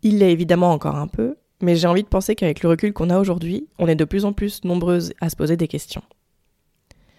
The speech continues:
Bon, le fait est que toute ma vie, j'ai été bercée à ce discours-là et que je ne le comprenais pas vraiment, donc je ne le questionnais pas particulièrement.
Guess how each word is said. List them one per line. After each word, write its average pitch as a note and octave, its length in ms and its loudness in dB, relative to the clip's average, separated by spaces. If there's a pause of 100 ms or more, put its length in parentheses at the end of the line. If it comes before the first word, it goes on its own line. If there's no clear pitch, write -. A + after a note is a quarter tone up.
(680)
Bon, - 100 -4 (260)
le D#3 120 0
fait - 160 0
est F#3 80 2
que D#3 100 -2
toute - 320 -6
ma C3+ 140 -2
vie, F3 320 -2 (160)
j'ai D#3 160 2
été E3 160 0
bercée D#3+ 520 -2
à D#3+ 100 -4
ce D3+ 120 -4
discours-là C3+ 640 -4 (220)
et E3+ 80 -4
que F3+ 100 2
je D#3+ 80 2
ne D#3 100 0
le C#3+ 80 0
comprenais C#3 380 -6 (260)
pas E3 120 2
vraiment, D3+ 340 2
donc E3+ 200 0
je D#3+ 100 2
ne D#3 100 0
le D3 120 -2
questionnais E3 480 -2
pas F3 160 -4
particulièrement. - 680 -6